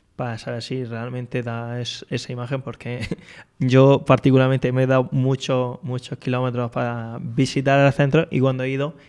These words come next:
he dicho, <laughs> "No sé, <laughs> no sé si valdrá la pena", ¿no?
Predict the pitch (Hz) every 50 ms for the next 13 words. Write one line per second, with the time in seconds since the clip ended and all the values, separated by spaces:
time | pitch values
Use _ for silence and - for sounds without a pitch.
0 | _ - 131 120 - - 123 117 117 - - - - 120 113 - - - - -
1 | - - - - - - - - 135 - - - 127 131 - - 180 - - 151
2 | 143 - 185 156 - 165 151 143 139 135 135 147 147 143 139 131 123 143 147 139
3 | 123 113 117 135 -